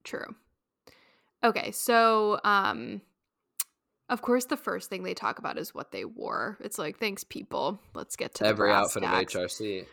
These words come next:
Speaker 2: That's
Speaker 1: For the
Speaker 2: fine.
Speaker 1: casual
Speaker 2: Well, people
Speaker 1: outing,
Speaker 2: like
Speaker 1: the
Speaker 2: her,
Speaker 1: keeping up
Speaker 2: um, <laughs>
Speaker 1: with the
Speaker 2: people like,
Speaker 1: Kardashians.
Speaker 2: people like Kim's boots. Sorry, go on.
Speaker 1: <laughs>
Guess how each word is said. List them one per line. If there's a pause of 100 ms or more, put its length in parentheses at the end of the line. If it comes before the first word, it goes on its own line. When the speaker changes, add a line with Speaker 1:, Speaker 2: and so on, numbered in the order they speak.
Speaker 2:
That's
Speaker 1:
For
the
Speaker 2:
fine.
Speaker 1:
casual
Speaker 2:
Well,
people
Speaker 1:
outing,
Speaker 2:
like
Speaker 1:
the
Speaker 2:
her,
Speaker 1:
keeping
up
Speaker 2:
um, (920)
<laughs>
Speaker 1:
with (180)
the
Speaker 2:
people
like,
Speaker 1:
Kardashians.
Speaker 2:
people
like
Kim's (100)
boots.
Sorry,
go
on. (300)
Speaker 1:
<laughs>